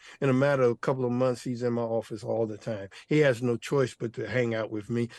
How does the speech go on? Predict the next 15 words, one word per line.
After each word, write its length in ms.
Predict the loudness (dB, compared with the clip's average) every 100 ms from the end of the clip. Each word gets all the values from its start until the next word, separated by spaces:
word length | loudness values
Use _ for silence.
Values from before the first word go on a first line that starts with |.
| -14
spend 340 | 0 0 2
time 260 | 2 2 0
with 160 | -2
me, 200 | -2 0
and 100 | 0
we're 120 | -2 -4
working 460 | 0 0 0 -2
our 120 | -2
heart 320 | 0 2 2 2
out. 180 | -4 -12 -20 -20 _
And 220 | -2 -2 -4 _ _
for 120 | -4
some 360 | -2 0 2 2
odd 240 | 2 0
reason, 760 | -2 -2 0 0 -2 -6 -12